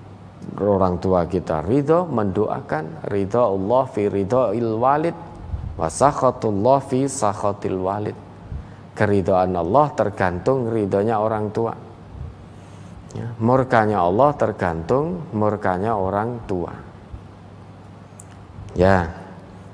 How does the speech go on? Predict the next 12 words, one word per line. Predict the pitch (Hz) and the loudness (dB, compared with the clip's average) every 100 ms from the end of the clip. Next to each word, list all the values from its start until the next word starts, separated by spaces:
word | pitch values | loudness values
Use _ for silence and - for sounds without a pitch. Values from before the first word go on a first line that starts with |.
| - - - | -20 -18 -12
boleh | - 90 120 117 92 | -2 6 8 8 4
kalau | 87 85 87 | -4 0 0
memang | 87 90 95 107 | 0 0 2 2
fakir | 107 92 85 90 | 2 0 0 -2
miskin, | 82 80 - 120 139 | -2 -2 2 4 6
orang | 110 95 87 | 4 2 2
tua | 90 82 | 2 4
tadi | 82 85 127 | 2 2 0
berhak | - 95 123 - | 2 2 2 0
menerima | 123 117 113 117 117 | -2 -2 0 0 -2
zakat, | 107 113 117 113 - - | -2 -4 -4 -6 -6 -4
boleh. | 104 117 | -4 -4